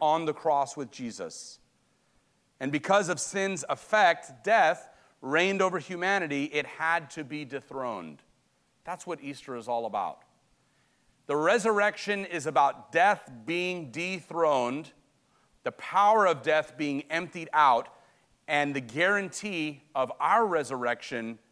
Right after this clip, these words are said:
being made firm and solid. And Christ is referred to as the firstborn of the dead, not because he's the first one to rise from the dead.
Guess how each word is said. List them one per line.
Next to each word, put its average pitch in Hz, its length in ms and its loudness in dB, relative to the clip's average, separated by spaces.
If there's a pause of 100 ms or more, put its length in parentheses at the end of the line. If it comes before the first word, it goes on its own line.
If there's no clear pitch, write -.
(200)
being 131 400 -4
made 127 340 -6
firm 117 600 0
and 104 160 -12
solid. 95 520 -4 (1700)
And 135 160 -8
Christ 196 440 0
is 165 120 -8
referred 175 420 -4
to 170 200 -4
as 156 480 2
the 143 100 -6
firstborn 185 760 -2
of 151 200 -2
the 143 80 -8
dead, 151 520 0 (880)
not 170 240 -2
because 175 420 0
he's 151 140 -10
the 156 80 -8
first 160 320 -2
one 156 160 -6
to 147 100 -6
rise 160 360 0
from 139 160 -8
the 110 60 -8
dead. 82 320 -6